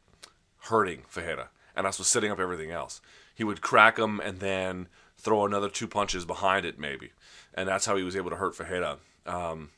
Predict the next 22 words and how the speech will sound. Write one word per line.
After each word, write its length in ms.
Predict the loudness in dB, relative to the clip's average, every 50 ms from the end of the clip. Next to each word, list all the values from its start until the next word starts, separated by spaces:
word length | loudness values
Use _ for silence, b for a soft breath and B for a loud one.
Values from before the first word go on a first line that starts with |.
| _ _ _ _ _ _ _ _ _ _ _ _ _ _ _ _ _ _ _ _ _ _ _ _ -16 B B B B B
I 60 | 2
was 140 | 2 2 2
kind 120 | 0 -2 -2
of 120 | -2 -2
really 220 | -2 -2 0 -2
impressed 400 | -4 -4 -2 0 0 0 0 0
by 180 | 0 -2 -2 -2
that. 240 | -2 -4 -6 -4 -6
Some 120 | -6 -6
of 60 | -6
the 60 | -6 -6
movement, 340 | -6 -6 -6 -4 -4 -6
some 120 | -6 -6 -6
of 60 | -6
the 40 | -8
patience, 600 | -8 -4 -4 -2 -2 -2 -2 -4 -6 -6 -8 -8 -10 B B B B B B
just 260 | B -4 -2 -2 -2
finding 440 | 4 8 10 12 12 12 10 6 0
the 120 | -2 -2 0
open 300 | 0 0 0 0 0 0
moment 320 | 2 2 2 0 0 -2
where, 420 | -2 0 0 2 2 0 0 -2